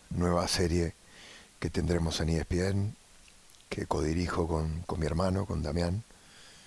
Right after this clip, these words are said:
en la que ha estado involucrada un montón de gente, y que, como le decía hoy a, a Fer Palomo en el podcast Nos Ponemos las Pilas, su podcast,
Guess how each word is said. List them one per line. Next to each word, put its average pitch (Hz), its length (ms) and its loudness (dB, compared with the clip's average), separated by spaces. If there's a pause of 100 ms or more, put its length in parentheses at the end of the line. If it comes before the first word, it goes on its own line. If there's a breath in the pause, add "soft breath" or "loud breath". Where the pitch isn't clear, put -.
(1160 loud breath)
en 87 180 0
la 87 140 2
que 80 160 0
ha - 20 -2
estado 90 420 2
involucrada 80 640 0 (140)
un 113 220 4
montón 82 340 0
de 73 80 -4
gente, 90 400 -6 (1400 loud breath)
y - 60 -6
que, 95 120 2
como 82 240 0
le 85 80 4
decía 87 320 2
hoy 90 240 2
a, 85 140 2
a 85 240 -2
Fer - 220 0
Palomo 90 520 2 (760 loud breath)
en 87 160 2
el 82 120 2
podcast 90 600 -2 (580)
Nos 85 180 0
Ponemos 82 320 0
las 80 140 -2
Pilas, 107 340 2
su - 160 -6
podcast, 95 560 -2